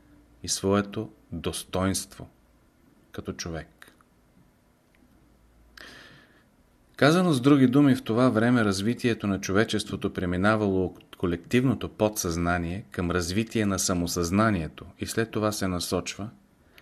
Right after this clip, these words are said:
към развиване на колективното съзнание. По такъв начин човешкото развитие върви от несъзнателното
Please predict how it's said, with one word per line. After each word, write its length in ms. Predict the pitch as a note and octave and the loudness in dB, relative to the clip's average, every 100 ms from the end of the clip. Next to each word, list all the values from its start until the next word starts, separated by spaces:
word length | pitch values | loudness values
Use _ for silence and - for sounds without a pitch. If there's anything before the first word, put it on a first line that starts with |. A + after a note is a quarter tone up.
| - | -18
към 180 | - F#2 | -6 -2
развиване 640 | F#2 E2+ G2 B2 A2+ G#2+ | 0 0 2 2 2 0
на 180 | G#2 G2 | -2 -2
колективното 680 | G2 E2+ E2+ B2 A#2 F2 E2 | -2 -2 -2 -2 -2 -2 -6
съзнание. 680 | - E2 D#2+ D2+ D2+ D2 - _ _ _ _ _ _ _ _ - | -6 -6 -6 -8 -8 -12 -16 _ _ _ _ _ _ _ _ -12
По 80 | F#2 | -6
такъв 320 | F#2+ - G#2 | -4 -2 0
начин 420 | G#2+ G#2+ - G2+ | 2 2 2 0
човешкото 600 | - G2+ G2+ - F#2 G2+ | 0 2 2 0 -4 -2
развитие 520 | F#2 F2 G2+ G2 G2 | -2 0 -2 0 -2
върви 340 | F2 F2+ F2 F#2+ | 0 -2 0 0
от 240 | F#2 - - - - - | 0 -6 -20 -20 -20 -4
несъзнателното 1080 | G2 G#2+ A2+ G2+ F#2+ F#2 F2 E2+ E2 D#2+ | 0 2 0 2 0 0 -4 -8 -8 -10